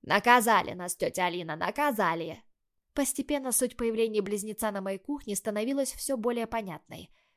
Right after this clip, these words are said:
Но вот оговорочка, когда он упоминал дядь, совсем не понравилась. С ними произошло что-то серьёзное. Я немного расслабилась, когда Ай заметил. Дядя Анаил заставил побыть с вами, помочь освоиться в нашем мире.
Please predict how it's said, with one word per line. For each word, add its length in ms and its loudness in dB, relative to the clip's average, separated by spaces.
Но 120 -2
вот 140 2
оговорочка, 800 2
когда 320 0
он 140 -4
упоминал 540 -4
дядь, 280 0
совсем 460 -2
не 100 0
понравилась. 760 -4
С 120 -10
ними 220 4
произошло 580 2
что-то 280 -4
серьёзное. 680 -2
Я 160 -2
немного 360 -2
расслабилась, 580 0
когда 320 -4
Ай 160 -2
заметил. 580 -8
Дядя 400 6
Анаил 320 2
заставил 500 0
побыть 380 2
с 60 -2
вами, 460 -4
помочь 340 2
освоиться 500 2
в 40 -6
нашем 380 0
мире. 380 -10